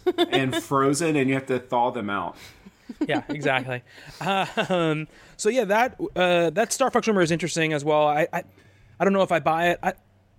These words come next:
Speaker 3: but, but
Speaker 2: Yeah.
Speaker 3: Retro has done a great job with all of the franchises they've worked on for Nintendo, so I think that, uh, maybe they're a good studio to give a franchise to, but I just, I don't know.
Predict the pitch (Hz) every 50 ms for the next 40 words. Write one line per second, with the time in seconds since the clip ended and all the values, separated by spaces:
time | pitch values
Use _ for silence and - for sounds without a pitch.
0 | _ _ - 151 196 214 - 165 226 226 175 160 - - 160 165 165 294 269 254
1 | 254 233 226 247 226 196 233 247 240 202 165 165 190 196 202 170 - 180 175 175
2 | 175 175 175 175 170 160 160 175 - _ _ _ _ _ _ _ _ _ _ -
3 | 156 165 165 160 - _ _ _ _ - 156 156 165 170 170 175 170 - 185 175
4 | 180 170 185 180 180 170 180 185 160 180 175 156 180 185 - 208 202 196 220 233
5 | 214 202 202 202 208 220 226 226 254 277 277 277 240 - - 214 202 180 175 175
6 | 170 170 170 160 - 185 175 - - 180 165 156 156 - _ - - _ _ _
7 | _ _ _ _ - 120 117 101 101 - - - 170 170 175 170 180 165 175 170
8 | 170 156 175 156 - 190 180 170 160 147 131 151 170 180 190 - - 190 196 196
9 | 202 214 214 202 - - 233 233 220 170 170 156 147 156 151 156 147 - - 147
10 | 143 139 135 131